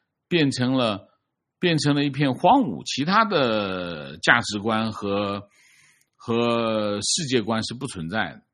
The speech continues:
那你中医怎么生存？就是你怎么看病，你用什么来看病，你只拿着几个药方怎么行？这是一块。另外一块就是中药。中医靠什么？靠中药。但是中药现在问题，两个问题。第一个问题就是，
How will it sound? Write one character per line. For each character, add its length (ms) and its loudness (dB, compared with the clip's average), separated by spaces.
那 160 2
你 140 0
中 260 -4
医 80 -2
怎 140 -12
么 100 -20
生 200 -20
存？ 200 -20
就 100 -2
是 160 -2
你 140 2
怎 120 -4
么 80 -8
看 280 -10
病， 200 -16
你 120 -4
用 140 0
什 120 -6
么 120 -4
来 100 -6
看 240 -16
病， 180 -20
你 120 0
只 240 -2
拿 180 0
着 120 -2
几 180 -10
个 60 -4
药 200 0
方 240 -2
怎 120 -8
么 100 -10
行？ 240 -16
这 140 -2
是 140 -4
一 40 -8
块。 320 -14
另 200 -2
外 160 2
一 60 -4
块 200 -6
就 140 -12
是 60 -16
中 300 -6
药。 340 -12
中 280 2
医 120 -2
靠 280 0
什 140 -10
么？ 140 -14
靠 260 -4
中 300 -4
药。 380 -6
但 140 0
是 160 -2
中 240 2
药 180 4
现 180 -2
在 120 2
问 180 -2
题， 100 0
两 220 -4
个 80 -8
问 180 -2
题。 120 -10
第 120 -10
一 60 -4
个 80 -4
问 180 -2
题 200 -6
就 140 -8
是， 460 -10